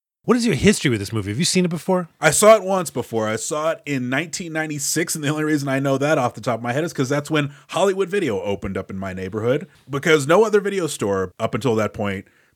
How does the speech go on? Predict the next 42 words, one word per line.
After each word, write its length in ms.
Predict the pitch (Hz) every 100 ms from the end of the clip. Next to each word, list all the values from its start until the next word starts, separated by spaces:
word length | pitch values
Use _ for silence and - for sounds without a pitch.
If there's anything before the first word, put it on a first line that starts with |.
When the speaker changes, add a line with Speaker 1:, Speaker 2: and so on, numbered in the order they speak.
| -
Speaker 2:
carried 280 | 151 135 123
any 160 | 120
John 280 | 110 123 117
Woo 140 | 120
movies. 380 | 110 98 90 90
I 80 | 110
mean, 100 | 107
he 280 | 98 139 135
had 140 | 117
been 220 | 123 143
big 300 | 127 139 135
with 440 | 117 120 123 117 - _ _ _ _
Hard 320 | - 123 120 107
Target. 400 | - 101 101 110
I 80 |
think 160 | 107 127
Broken 260 | 123 120 113
Arrow 200 | 113 113
had 100 | 113
also 240 | 107 -
come 180 | - 104
out 160 | 101
by 140 | 101 95
that 220 | 95 92
point, 320 | - 92 87 _ _ -
but 120 | - 160
nobody 220 | 180 180
was 160 | 165
carrying 400 | - 165 147 143
any 400 | 131 127 131 127
of 360 | 131 117 117 113
his 160 | 123 110
Hong 180 | 120
Kong 260 | 117 131 147
movies. 380 | 104 80 80 90
So 180 | 131 110
when 220 | 110 104
Hollywood 400 | 95 127 139 131
Video 240 | 151 139
came 180 | 107 113
to 80 | 104
town, 400 | 110 98 101